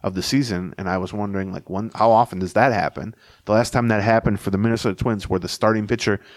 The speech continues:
went at least, completed at least five innings in each of the first nine games of a season, was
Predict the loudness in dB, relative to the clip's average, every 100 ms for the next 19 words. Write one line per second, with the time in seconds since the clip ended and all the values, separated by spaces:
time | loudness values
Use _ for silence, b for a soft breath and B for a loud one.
0 | B B 0 2 2 0 -2 -4 -2 4
1 | 4 6 4 0 0 4 4 4 0 -4
2 | -4 -6 -4 -4 -4 -6 -2 -4 0 -2
3 | 0 0 0 0 -2 0 2 2 -2 B
4 | B B 0 0